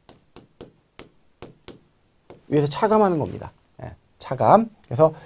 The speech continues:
보니까 오백십만 원이 수리비고, 그 다음에 오만 원이 인양비고, 얘는 두 하니까 오백오십, 오백십오만 원이죠. 차감금에 오십만 원 빼니까 사백육십오만 원이에요.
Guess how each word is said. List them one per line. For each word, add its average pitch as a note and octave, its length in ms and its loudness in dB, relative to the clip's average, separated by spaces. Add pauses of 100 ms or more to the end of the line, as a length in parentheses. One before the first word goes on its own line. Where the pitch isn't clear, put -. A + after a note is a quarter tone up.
(260)
보니까 F3+ 480 8 (180)
오백십만 G#3 540 6
원이 G3+ 160 4
수리비고, A3 680 4 (640)
그 - 60 -16
다음에 C#3+ 420 2
오만 D#3+ 280 2
원이 E3 160 0
인양비고, B2 540 -2 (160)
얘는 G3 180 2
두 F#3+ 140 6
하니까 F#3 220 4
오백오십, D3+ 500 4 (260)
오백십오만 F#3 580 2
원이죠. E3 260 4 (320)
차감금에 A#3 500 6
오십만 D#3 380 2
원 E3 80 -2
빼니까 F#3 440 4 (240)
사백육십오만 D3+ 840 4
원이에요. F2+ 220 -8